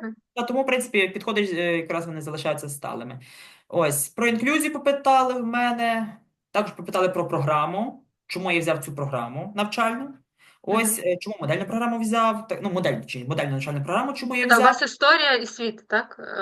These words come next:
Speaker 2: Так, так, да,
Speaker 1: поєднані?
Speaker 2: мене,
Speaker 1: Мгм.
Speaker 2: да, мене курс, мене інтегрований курс, чому я його
Speaker 1: Мгм.
Speaker 2: аргументував експертам, чому саме ця програма, не якась інша, ось по яких іду підручниках. А я просто проговорив, знову ж таки, от, і все, типу, такі питання в мене були.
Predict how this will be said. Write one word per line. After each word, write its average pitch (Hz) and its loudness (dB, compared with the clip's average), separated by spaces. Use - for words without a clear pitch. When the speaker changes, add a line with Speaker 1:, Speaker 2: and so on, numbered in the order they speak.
Speaker 2:
Так, - -
так, 190 2
да, - -2
Speaker 1:
поєднані? 160 0
Speaker 2:
мене, 180 -4
Speaker 1:
Мгм. - -6
Speaker 2:
да, - 2
мене 175 -4
курс, 170 -4
мене 160 -4
інтегрований 160 -2
курс, 285 -4
чому 180 -8
я 190 4
його 175 4
Speaker 1:
Мгм. - 0
Speaker 2:
аргументував 170 2
експертам, 143 -2
чому 156 -8
саме 135 -6
ця 262 0
програма, 247 2
не 202 2
якась 208 0
інша, 202 0
ось 175 2
по 170 -4
яких 165 -4
іду 147 -4
підручниках. 196 0
А 254 0
я 381 4
просто 285 -2
проговорив, 240 2
знову 220 0
ж 208 -6
таки, 190 2
от, 165 0
і 381 0
все, 277 2
типу, 196 -2
такі 208 -4
питання 123 -8
в 104 -12
мене - -16
були. - -14